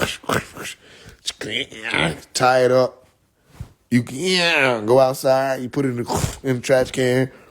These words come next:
Y'all just gonna stand there? You walk back, you know what I mean? Yeah,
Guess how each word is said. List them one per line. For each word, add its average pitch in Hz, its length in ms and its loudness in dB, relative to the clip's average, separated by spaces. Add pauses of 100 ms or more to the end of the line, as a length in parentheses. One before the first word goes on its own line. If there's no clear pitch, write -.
(120)
Y'all 147 320 -6 (1000)
just 143 220 4
gonna 170 120 4
stand 208 280 2
there? 226 220 2 (1800)
You 113 140 -4
walk 135 260 2
back, 131 260 4
you 131 80 -6
know 135 140 0
what 143 80 0
I 147 40 2
mean? 147 280 2
Yeah, 143 320 -8